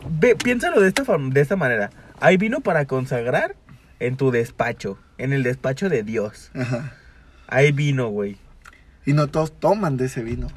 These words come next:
Speaker 1: Y no cualquiera, y dicen que es un vino especial, güey, o sea, porque ni siquiera es como que vayan y compren una
Speaker 2: ¿Sí lo has
Speaker 1: botella.
Speaker 2: probado o no?
Speaker 1: Sí, güey.
Speaker 2: Sí, sí está chido, güey.
Speaker 1: Es un vino súper
Speaker 2: La,
Speaker 1: especial.
Speaker 2: la única
Speaker 1: Y
Speaker 2: vez que yo lo he probado fue en mi primera comunión, güey, que dijo el padre,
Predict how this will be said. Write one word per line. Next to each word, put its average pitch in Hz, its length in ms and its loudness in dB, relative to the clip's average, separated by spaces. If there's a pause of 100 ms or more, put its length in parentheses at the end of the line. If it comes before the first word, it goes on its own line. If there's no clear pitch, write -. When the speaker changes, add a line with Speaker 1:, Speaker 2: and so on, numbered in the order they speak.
(360)
Speaker 1:
Y 131 140 0
no 147 160 4
cualquiera, 170 460 2
y 135 120 2
dicen 147 320 0
que 170 80 -2
es 160 100 -4
un 175 140 0
vino 165 180 0
especial, 151 640 -4
güey, 147 80 0
o 143 40 2
sea, 147 100 0
porque 143 260 -2
ni 143 80 -2
siquiera 151 320 -2
es 160 80 -6
como 196 180 -2
que 131 80 -2
vayan 135 240 0
y 151 60 -2
compren 135 300 -2
una 151 100 -2
Speaker 2:
¿Sí 247 80 6
lo 269 60 6
has 294 100 4
Speaker 1:
botella. 135 120 2
Speaker 2:
probado 233 360 2
o - 20 2
no? 127 180 0
Speaker 1:
Sí, 95 220 -10
güey. 117 380 -2 (540)
Speaker 2:
Sí, 151 140 0
sí 139 300 -6
está 147 160 -6
chido, 131 360 -2
güey. 147 220 -6 (140)
Speaker 1:
Es - 160 -6
un 151 120 2
vino 143 180 0
súper 143 340 -4
Speaker 2:
La, 208 120 10
Speaker 1:
especial. 233 120 2
Speaker 2:
la 247 100 4
única 262 260 0
Speaker 1:
Y 226 40 4
Speaker 2:
vez 233 120 0
que 262 120 4
yo 254 80 2
lo 277 80 0
he - 40 -2
probado 226 380 4
fue 214 140 0
en 214 80 0
mi 240 80 -2
primera 180 320 0
comunión, 151 420 -2
güey, 151 140 -2 (260)
que 180 120 4
dijo 170 180 4
el 196 80 0
padre, 139 380 2